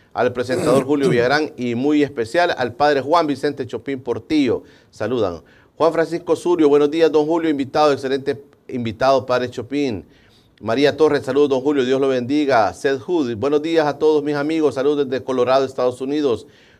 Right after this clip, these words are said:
Walter Francisco Mena, está mi hermano Walter allá en Boston, en Lawrence. Saludos,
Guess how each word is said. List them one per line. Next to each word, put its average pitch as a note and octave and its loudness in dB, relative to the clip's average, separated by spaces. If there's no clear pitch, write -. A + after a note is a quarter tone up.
Walter D#3 0
Francisco D#3+ -2
Mena, D3 2
está B2+ -6
mi D3 -4
hermano C#3 -2
Walter C#3 2
allá B2 0
en G#2+ -6
Boston, A2 0
en G#2 -6
Lawrence. B2+ -2
Saludos, G3 4